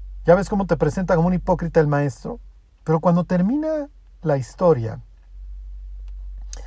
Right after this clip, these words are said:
seguramente ya no se volteaban a ver con malos ojos, sino que muchos de ellos salieron a hacer una introspección. Bueno, quedémonos con esta expresión,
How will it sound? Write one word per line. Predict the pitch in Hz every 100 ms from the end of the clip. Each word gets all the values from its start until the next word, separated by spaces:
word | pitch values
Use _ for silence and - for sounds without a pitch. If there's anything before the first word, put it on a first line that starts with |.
| - - - -
seguramente | - 190 240 233 220 226
ya |
no | 214
se | -
volteaban | 175 160 135 180 175
a | 151
ver | 160
con | 160 151
malos | 156 139 -
ojos, | 151 - 117 - - - - - - - - - - - - - - - - -
sino | - 147
que | 139
muchos | 156 196 226 208
de | 170 156
ellos | 139 156
salieron | 156 139 151 147
a |
hacer | 123 147
una | 139
introspección. | 131 120 120 - 117 - 131 113 - - - - - - - - - - - - - - - - -
Bueno, | 196 220
quedémonos | 180 185 196 196 165
con | 175
esta | 156 165
expresión, | - 135 160 151